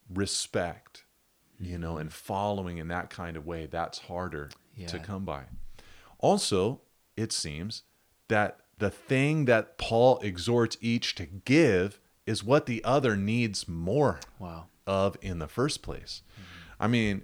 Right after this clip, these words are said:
Speaker 1: it just lights a man up to know, "Man, you, you think the world of me.
Speaker 2: Hmm.
Speaker 1: You think I make good decisions. You think I've got good dreams and plans. You think I can do it." You know,
Speaker 2: Mm-hmm.
Speaker 1: I, I just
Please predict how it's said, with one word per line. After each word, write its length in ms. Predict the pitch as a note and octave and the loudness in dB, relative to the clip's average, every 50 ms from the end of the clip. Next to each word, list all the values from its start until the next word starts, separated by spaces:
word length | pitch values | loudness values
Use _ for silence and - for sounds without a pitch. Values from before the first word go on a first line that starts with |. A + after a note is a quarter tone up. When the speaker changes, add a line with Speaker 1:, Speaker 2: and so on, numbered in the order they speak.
| - _ | -4 _
Speaker 1:
it 100 | C3+ D3+ | 0 0
just 280 | D3 D3+ D#3 B2+ - F#2+ | 2 4 2 2 2 2
lights 360 | G2+ G#2 G2+ A2 A2+ A2 - | 2 4 6 6 4 2 0
a 80 | G2 F2 | -2 -2
man 320 | F#2+ F#2+ G2 F#2+ F2 E2+ | -2 0 0 0 0 2
up 400 | F#2 G#2+ A2+ F#2 D#2+ - - - - - - - _ - - | 4 4 4 4 2 0 -4 -12 -20 -20 -20 -20 _ -16 -10
to 140 | - - G2 | -4 -4 -2
know, 580 | F2+ F2+ F2+ F#2+ G#2+ G#2+ F#2 E2+ E2+ F2+ F2+ - - _ _ _ _ _ | -2 0 0 2 2 4 4 2 2 0 -2 -8 -16 _ _ _ _ _
"Man, 220 | A#2+ B2 A2 G2 | -6 -4 -2 -2
you, 420 | F#2 F#2+ A2+ C3 C#3 C3+ B2 - - _ _ _ | 0 2 2 2 2 2 0 -4 -8 _ _ _
you 220 | E2+ G2 B2 C#3 | -4 -2 -2 -2
think 320 | C#3 - - C3+ A2+ G2+ F2 | -2 -2 -4 -4 -2 -2 -4
the 100 | F2 D2+ | -6 -6
world 380 | C2+ D#2+ F#2 G2 A2+ A#2 A#2+ | -4 -2 0 0 0 0 -2
of 80 | B2 A#2+ | -2 -2
me. 320 | A#2+ A#2+ A#2+ A#2+ A#2 A#2+ - | -2 -2 -2 -4 -4 -6 -8
Speaker 2:
Hmm. 220 | G#2+ F#2+ F2 E2 E2 D#2+ | -10 -10 -10 -10 -8 -2
Speaker 1:
You 140 | G2 A#2 | -2 -2
think 280 | A#2+ - - A#2 G#2+ F#2+ | 0 0 -2 -4 -2 0
I 100 | F#2 F2 | 0 -2
make 260 | F2 F2 D#2+ D2+ C#2+ D2 | 0 -2 -4 -4 -4 -2
good 160 | F#2+ F2 - | -4 -4 -2
decisions. 840 | - D2+ D2 - - - B2 A2+ A#2+ A2+ A2+ A#2+ A2+ A2+ A#2 A#2 - - - - _ _ _ | -4 -6 -6 -6 -4 -2 0 0 0 0 -2 -4 -4 -4 -6 -8 -12 -14 -18 -20 _ _ _
You 180 | F#2+ G2+ B2 A#2+ | -2 -2 -2 -2
think 400 | - - A2+ G2+ F#2+ F2+ - - | -2 -2 -2 -2 -2 -4 -6 -6
I've 200 | - F#2 F2+ - | -6 -4 -4 -4
got 300 | - F#2+ E2 D#2+ D#2 D#2 - | -2 -2 -2 -2 -2 -4 -4
good 260 | G#2+ G#2 F#2 D#2 C#2 | -2 -2 -2 -2 -4
dreams 640 | - F2+ F#2 F2+ F#2+ G2+ G#2+ A2 A2+ A#2 A2+ - - | -6 -4 -2 -2 0 0 0 0 -2 -2 -4 -6 -6
and 140 | D2+ C#2+ - | -8 -10 -12
plans. 500 | - - G#2 G2+ G2+ G#2+ A2 G#2+ F#2 F#2 | -12 -8 -6 -4 -2 -2 -2 -2 -2 -2
You 80 | B2 C#3 | -4 -4
think 220 | - D#3+ D3 - | -4 -6 -6 -6
I 100 | A2 A2+ | -6 -6
can 280 | - A2+ F#2 D#2+ D2 - | -6 -6 -6 -6 -6 -2
do 240 | - F#2+ G#2+ D#3 D3+ | 0 2 4 4 4
it." 180 | - - - _ _ _ _ - | 2 0 -6 _ _ _ _ -8
You 160 | F2 F2 F2 | -6 -4 -2
know, 140 | F2+ F#2 G#2+ | -2 -2 0
Speaker 2:
Mm-hmm. 280 | A2+ G#2+ B2+ - - D#3 | 2 2 0 2 2 2
Speaker 1:
I, 40 | D#3 | 2
I 40 | |
just 560 | D3 - C3+ B2+ G#2+ G2 - - - _ - | 2 2 0 0 0 0 -2 -6 -10 _ -20